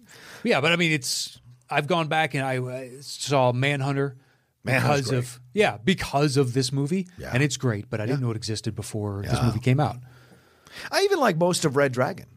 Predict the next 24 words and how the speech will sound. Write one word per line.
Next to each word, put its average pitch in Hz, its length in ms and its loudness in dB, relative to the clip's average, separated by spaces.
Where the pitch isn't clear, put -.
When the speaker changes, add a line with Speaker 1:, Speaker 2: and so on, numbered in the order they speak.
Speaker 1:
So 220 160 0
do 285 100 2
I. 226 220 0
Speaker 2:
Yeah, 294 260 -2
most 302 340 2
of 233 100 2
it 202 80 4
I 151 140 4
like. - 400 -2
Speaker 1:
Yeah. 226 280 0
Speaker 2:
It 214 120 -6
cops 294 280 2
out 262 140 4
in 233 60 0
a - 20 -6
couple 220 260 0
spots, - 460 -2
but - 260 -2
overall, 202 600 2
it's 277 160 -4
a, - 120 2
if 190 120 2
it's 302 160 -2
on, 180 400 0